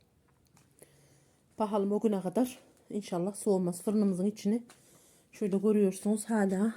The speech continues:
sıcak ateş dolu. Zaten ateşte şöyle dince görünüyor. Gözüküyor yani.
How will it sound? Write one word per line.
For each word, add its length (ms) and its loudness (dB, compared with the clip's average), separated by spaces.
sıcak 400 -4
ateş 360 -6
dolu. 280 0
Zaten 360 -8
ateşte 420 -10
şöyle 300 -6
dince 200 -10
görünüyor. 580 -10
Gözüküyor 460 -8
yani. 400 -8